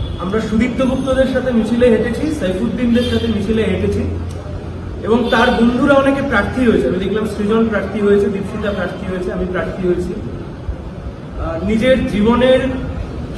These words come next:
শেষ রক্তবিন্দু দিয়ে এই কেন্দ্রে লড়াই হয়, এবং এই লড়াই যখন লড়তে নেমেছি,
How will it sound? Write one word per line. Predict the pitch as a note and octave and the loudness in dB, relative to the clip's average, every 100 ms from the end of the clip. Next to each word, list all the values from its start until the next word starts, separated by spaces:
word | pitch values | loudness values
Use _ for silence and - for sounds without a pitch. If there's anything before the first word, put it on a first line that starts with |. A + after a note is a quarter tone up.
| - | -2
শেষ | B3 C#4 - F#3+ | 2 2 2 2
রক্তবিন্দু | G3+ - B3 A#3+ A#3+ A#3 B3 | 0 0 -2 -2 0 0 0
দিয়ে | A3 A3+ B3+ - - - - - - - - | 2 4 4 0 -4 -8 -10 -10 -8 -8 -4
এই | G3 A3+ | 2 2
কেন্দ্রে | G#3+ G#3 A3+ | 2 2 4
লড়াই | G#3 F3 E3+ | 4 4 2
হয়, | D#3 - - - - - - - - - - | 0 -2 -6 -6 -4 -4 -8 -8 -8 -8 -4
এবং | F3+ A#3 B3 B3 E3+ | 2 4 4 0 -2
এই | F#3+ G#3 | 2 4
লড়াই | A3 A#3+ C4 B3+ | 6 6 6 4
যখন | C4+ C#4 | 2 4
লড়তে | A3 A3+ B3+ | 6 6 6
নেমেছি, | A#3 A#3 C4 - | 4 4 4 2